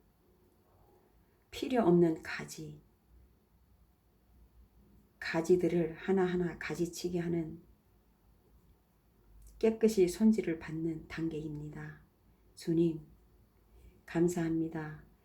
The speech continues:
세상에 나가서 복음의 열매를 맺-, 더 많이 맺게 하기 위해서 손질을 받고 있고 훈련을 받고 있습니다. 주님, 제가 그저, 어, 지금까지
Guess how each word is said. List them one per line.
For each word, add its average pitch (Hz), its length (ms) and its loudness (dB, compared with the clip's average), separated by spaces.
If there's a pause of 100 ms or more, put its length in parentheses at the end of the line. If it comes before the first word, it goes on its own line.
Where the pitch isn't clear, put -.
(140)
세상에 226 480 4
나가서 170 720 -2 (560)
복음의 190 520 4
열매를 160 640 0 (180)
맺-, 165 280 -6 (460)
더 185 160 0
많이 180 340 4
맺게 156 320 0
하기 160 300 -4
위해서 160 560 -8 (280)
손질을 196 540 4
받고 156 320 -8
있고 165 580 -8 (280)
훈련을 196 420 2
받고 - 280 -12
있습니다. 156 760 -10 (400)
주님, 165 520 -2 (760)
제가 180 340 2
그저, - 260 -10
어, 160 380 -4
지금까지 185 880 0